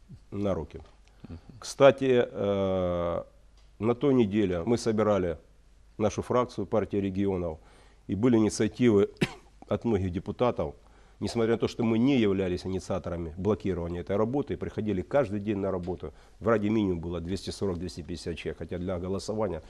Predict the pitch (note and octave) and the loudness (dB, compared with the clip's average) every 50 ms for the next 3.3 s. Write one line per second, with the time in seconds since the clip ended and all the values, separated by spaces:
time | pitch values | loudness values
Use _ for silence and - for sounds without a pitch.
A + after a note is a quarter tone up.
0 | - - - G2 - - F#2+ E2+ - G2 F#2 E2+ F2 E2+ E2+ F2+ E2 - - E2+ | -20 -18 -18 -12 -8 -8 -8 -6 -6 -8 -8 -8 -8 -8 -8 -10 -8 -8 -8 -8
1 | E2+ F#2 F2 - - F2 - - D#2 - - F2 E2+ F2 F2 F#2 F2 - - D2+ | -6 -8 -10 -10 -10 -10 -10 -12 -12 -12 -12 -10 -10 -8 -8 -8 -10 -10 -10 -12
2 | C#2+ - - - - - - - D3 C#3+ - D3+ C3+ C3+ C3 C3 C3+ A#2 - - | -12 -14 -18 -20 -20 -10 -4 -2 -2 0 2 2 4 6 6 6 6 4 4 2
3 | C#3 C3 A#2+ A2+ A2 - | 2 4 4 4 2 2